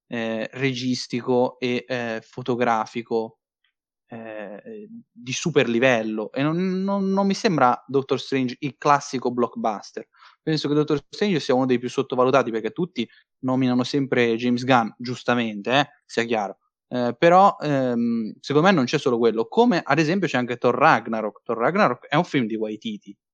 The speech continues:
Cioè, poi magari il film può non piacere, eh, questo sia chiaro. A me, per esempio, non piace. Però, che sia di Waititi, si sente. E, e, e, e nonostante ciò, è il terzo Thor, eh. Cioè, quindi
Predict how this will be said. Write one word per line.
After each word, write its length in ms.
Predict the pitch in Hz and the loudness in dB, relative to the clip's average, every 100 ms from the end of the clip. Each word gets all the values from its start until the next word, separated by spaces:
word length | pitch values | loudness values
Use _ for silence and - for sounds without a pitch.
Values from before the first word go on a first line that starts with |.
| _ _ _ | _ _ _
Cioè, 220 | 110 101 | -6 -2
poi 180 | 156 139 | 0 2
magari 300 | 113 123 139 | 2 2 2
il 40 | |
film 360 | - 151 185 - | 0 -2 -2 -4
può 140 | 120 | -2
non 160 | 120 110 | -2 -2
piacere, 600 | 113 107 123 101 117 127 | -4 -4 -4 -6 -4 -4
eh, 140 | 107 _ | -4 _
questo 280 | 110 - | -10 -6
sia 160 | 101 117 | -6 -6
chiaro. 180 | 110 101 | -6 -6
A 140 | 113 | -4
me, 160 | 113 127 | -4 -4
per 100 | 110 | -4
esempio, 300 | 120 127 120 | -4 -4 -6
non 220 | 131 120 | -6 -8
piace. 400 | 110 113 95 - - _ _ _ _ | -6 -8 -8 -12 -20 _ _ _ _
Però, 400 | 180 180 220 247 - _ _ _ _ - | 4 6 6 4 0 _ _ _ _ -12
che 120 | - | -8
sia 240 | - 139 | 0 4
di 80 | 131 | 4
Waititi, 580 | 123 123 113 185 202 113 | 4 2 2 0 0 -2
si 140 | - 113 | -6 -6
sente. 580 | 135 131 101 98 101 _ _ _ _ | -2 -2 -4 -14 -18 _ _ _ _
E, 160 | _ - - | _ -16 -12
e, 460 | 247 - - - - | -12 -12 -14 -14 -10
e, 80 | 131 | -8
e 100 | 127 - _ _ - 131 | -8 -10 _ _ -20 -10
nonostante 440 | 143 139 131 156 139 | -2 -2 0 0 2
ciò, 320 | 185 214 - _ _ _ | 4 4 2 _ _ _
è 80 | |
il 200 | 120 113 | -6 -6
terzo 680 | - 170 135 - 135 120 110 | 2 2 2 0 -2 0 0
Thor, 400 | 175 160 101 113 | 0 0 -2 -4
eh. 220 | 131 117 - | -6 -6 -10
Cioè, 160 | 117 | -10
quindi 360 | 131 127 113 | -4 -4 -4